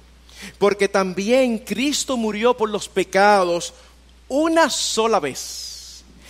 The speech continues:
el justo por los injustos,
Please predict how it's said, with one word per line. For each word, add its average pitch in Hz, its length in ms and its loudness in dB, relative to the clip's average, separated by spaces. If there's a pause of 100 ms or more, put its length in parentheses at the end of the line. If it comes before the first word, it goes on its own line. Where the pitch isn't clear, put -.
(140)
el 214 240 6
justo 370 640 2 (1400)
por 175 180 0
los 185 220 -2
injustos, 185 840 -4